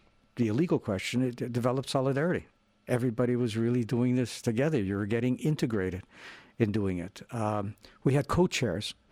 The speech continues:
of, uh, in each community. One was from, uh, labor, one was from the movements, and one was a woman. And again, the point was that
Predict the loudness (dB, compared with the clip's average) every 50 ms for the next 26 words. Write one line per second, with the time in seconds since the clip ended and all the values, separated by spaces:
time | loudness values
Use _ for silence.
0 | -20 -20 -20 -20 -20 -20 -20 _ _ _ -10 -4 -2 0 0 -2 -4 -8 -10 -4
1 | -2 0 0 0 -2 -4 -6 -8 -12 -16 -20 -20 -20 _ _ _ _ _ _ _
2 | -2 0 0 0 0 0 0 0 0 0 -2 0 0 0 0 0 0 -2 -2 -6
3 | -8 -10 -6 -2 0 0 0 0 0 -2 -2 -4 -4 -4 -2 -2 0 0 -2 -2
4 | -2 -2 -2 -2 -2 -2 -2 -2 -2 -2 -2 -2 -2 -2 -4 -4 -4 -2 -2 -2
5 | 0 -2 -2 -2 0 0 -2 -2 -2 -6 -12 _ -20 -20 -20 -20 -20 -20 -20 -20
6 | -20 _ -2 0 0 2 2 2 0 0 0 0 -2 -2 -2 0 0 0 0 -2
7 | -4 -6 -10 _ _ -20 -20 -20 -20 -20 -20 _ _ _ -10 _ 0 2 2 4
8 | 4 4 4 4 4 2 -2 -2 0 2 2 2 2 0 0 0 2 2 2 0
9 | -2 0 0 2 2 2 0 -2 -6 -16